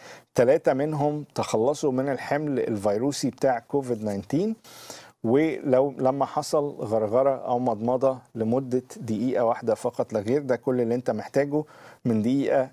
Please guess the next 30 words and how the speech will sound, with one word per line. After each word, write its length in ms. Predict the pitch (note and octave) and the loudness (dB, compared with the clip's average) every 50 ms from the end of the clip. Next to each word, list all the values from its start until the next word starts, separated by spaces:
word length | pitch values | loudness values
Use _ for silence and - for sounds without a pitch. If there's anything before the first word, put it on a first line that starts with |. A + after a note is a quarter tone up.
| - - | -6 -6
أحيانًا 380 | A#2 - - A2+ A#2+ B2+ B2+ B2 | -6 -4 -2 -2 0 0 0 -2
عشان 340 | A2+ G2+ G2 - - B2+ | -2 -2 -4 -4 -4 -2
نبقى 220 | C3 C3 A#2 - F2+ | -2 0 -2 -2 -4
في 100 | - - | -6 -6
السيف 300 | A2 - - C3+ B2+ - | -8 -4 -4 -4 -4 -4
سايد 320 | - - B2+ A#2+ A#2 A#2+ A2+ | -2 0 2 2 2 2 0
وتعمل 400 | A2 G#2 - B2+ A2+ A#2 A#2+ G#2+ | -2 -2 -2 -2 -2 -2 -4 -4
فول 240 | - - B2+ B2 | -2 -2 -2 -2
إفكت، 360 | - A#2 - - C#3+ C#3 - _ _ - - - - - - - - | -2 -4 -2 -2 -2 -2 -4 _ _ -20 -20 -20 -20 -20 -16 -8 -4
بنقول 400 | A#2 G#2 G#2 - C3+ C3+ C#3+ C#3 | -2 -2 0 0 2 2 2 2
من 200 | B2 A2+ A2 G#2+ | 0 0 0 0
دقيقة 340 | G2+ A2 A#2 B2 A2+ - B2 | 0 -2 -2 -2 0 0 -2
لدقيقتين. 560 | A#2 G#2 G#2+ - - - - C#3+ F3 G#3 G3+ - - - - - - - - - | -2 -2 -4 -6 -6 -2 -2 0 0 0 -4 -6 -10 -20 -20 -20 -20 -20 -8 0
كل 220 | - D#3 D#3+ D#3 | 2 2 4 4
اللي 100 | D3 C3+ | 2 0
بتعمله 480 | A#2+ - C#3+ A2+ A#2+ C3+ D3 D3+ C3+ - | 0 0 -2 0 0 2 2 0 0 0
إن 120 | A#2+ A#2+ | -2 -2
أنت 180 | C3 C3+ - C#3 | -2 -2 -2 -4
بتتغرغر 640 | - - B2+ A2 G#2 G#2+ B2+ C#3+ D3+ C#3 C#3 C#3 C3+ | -2 -2 -2 -2 2 4 4 4 4 4 2 2 2
وتمضمض 640 | A#2+ A2 - - A#2+ B2+ C#3+ C#3 C#3 C3 A#2 G#2+ | 0 -4 -2 -2 0 0 0 0 -2 -4 -2 -2
بيهم، 400 | A2 C#3 E3+ E3 E3+ F3 E3+ D3+ | -2 -2 -2 0 -2 -2 0 2
لقوا 240 | C#3 C#3+ C#3 C#3+ C#3+ | 2 2 4 2 0
إن 100 | C3 A#2+ | -2 -2
هم 400 | A2+ A2 B2+ D3 D3+ C#3+ C#3+ C#3+ - _ - - _ - | -2 -2 -2 0 0 -2 -2 -2 -6 _ -20 -20 _ -4
ليهم 280 | - A#2+ C#3+ D3+ D3 B2+ | 0 0 0 2 0 -2
تأثير 460 | A#2 - C3+ - - - D3 D3 D3+ | 0 -2 -2 -2 -2 0 0 0 0
كبير 360 | C#3+ - - A#2+ A#2+ C#3+ D#3 | 0 -2 -4 0 2 2 0
جدًا 440 | C#3 B2+ C#3 D3+ C#3+ C#3 D3 C#3+ C#3 | 2 0 -2 -2 0 0 0 0 0
في 360 | C3+ - - - C#3+ D3+ B2+ | -4 -8 -4 -2 -2 0 0
الحمل، 560 | A2 A2 - - - D3 D#3 D#3+ D#3 D3 C3 | -2 -2 -4 -4 -4 -2 -2 -2 -4 -6 -8